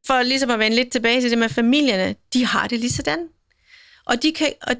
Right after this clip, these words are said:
de kan godt se, når vi virkelig har været derude, hvor der også har stået nogen og hedet sig i håret rundt om, om, om, øh, kuvøsen eller, eller sengen, øh, i, i da-, i flere dage i træk.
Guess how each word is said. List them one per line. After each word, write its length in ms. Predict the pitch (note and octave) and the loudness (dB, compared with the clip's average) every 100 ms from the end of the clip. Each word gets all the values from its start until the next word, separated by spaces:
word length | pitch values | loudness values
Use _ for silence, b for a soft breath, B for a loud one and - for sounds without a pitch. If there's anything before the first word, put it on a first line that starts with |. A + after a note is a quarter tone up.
| _ | _
de 80 | C#4 | -4
kan 140 | C4+ D#4 | -2 -2
godt 220 | D#4+ D#4+ | -2 -2
se, 320 | - E4+ - A#3+ | -4 -2 -2 -2
når 200 | A3+ F#3+ | -2 0
vi 160 | G3 | -2
virkelig 420 | F#3 A3+ A#3 G3 | 0 0 0 -2
har 100 | F#3 | -2
været 260 | F#3+ F3+ F3+ | 0 0 0
derude, 440 | A3 F3+ G3+ A3 | 0 0 0 0
hvor 160 | G#3 F#3+ | 0 0
der 80 | F#3+ | 0
også 260 | G3+ A3+ | 0 -2
har 40 | G#3 | -4
stået 260 | - A3+ | 0 0
nogen 160 | G#3+ G#3 | 2 0
og 100 | G3+ | 2
hedet 300 | G3+ A3+ A#3+ | 2 2 0
sig 160 | - - | -2 -2
i 40 | |
håret 320 | G3+ A3 F#3+ | 0 0 0
rundt 240 | G3 G3+ - | -2 -4 -4
om, 200 | F#3 F#3 B B B | -4 -6 B B B
om, 300 | - G3 F#3+ - | -6 -4 -4 -2
om, 340 | G3+ F#3+ F#3 | -2 -2 -2
øh, 140 | F#3+ F#3+ | -2 -4
kuvøsen 580 | A3 F#3 F#3+ G#3+ G3 | -4 0 0 0 -2
eller, 300 | F3+ D#3+ F3+ | -2 -2 -2
eller 340 | F3+ G3 F#3+ F#3 | -2 -2 -2 -4
sengen, 460 | - A#3 G#3 F3+ - B B B B B _ B4+ | -2 -2 0 -4 -6 B B B B B _ -2
øh, 520 | A3 F#3 F3 - - - - | 2 2 2 -2 -4 -8 -14
i, 280 | - A3 G#3 - | -6 -2 -2 -2
i 100 | A3 | -2
da-, 220 | G3+ G#3 - | 0 0 0
i 100 | A3 | -2
flere 220 | - A#3 | 0 0
dage 320 | A3+ G#3+ A#3 | 0 0 0
i 40 | A#3+ | -2
træk. 500 | - F#3+ G#3 - | -2 -4 -6 -10